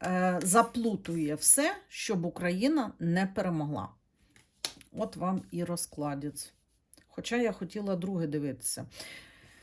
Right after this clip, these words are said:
Е, розумієте, маг, е, він може на позитиві, а може на негативі працювати. От ми дивимося, тут маг позитивно йде, чи маг негативно йде? Позитивно.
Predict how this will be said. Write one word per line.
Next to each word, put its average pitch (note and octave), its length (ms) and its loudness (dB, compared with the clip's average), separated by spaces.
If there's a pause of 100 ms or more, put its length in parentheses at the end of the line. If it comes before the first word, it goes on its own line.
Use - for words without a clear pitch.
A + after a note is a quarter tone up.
(400)
Е, G3 580 2
розумієте, B3+ 500 4
маг, D#4 480 4
е, G#3+ 640 4
він C4+ 300 6
може B3 360 8
на G#3+ 140 2
позитиві, B3 640 2
а G#3 140 2
може A#3 300 2
на A3+ 140 2
негативі G#3 560 0
працювати. C#3+ 640 -6
От A3 160 -8
ми A3+ 120 0
дивимося, D#3 560 -2
тут - 260 -4
маг G3 480 4 (220)
позитивно F3 760 0
йде, C4 300 2 (300)
чи - 180 -8
маг F3 320 -2
негативно F#3 680 0
йде? B2 280 -8 (1800)
Позитивно. F3+ 840 -2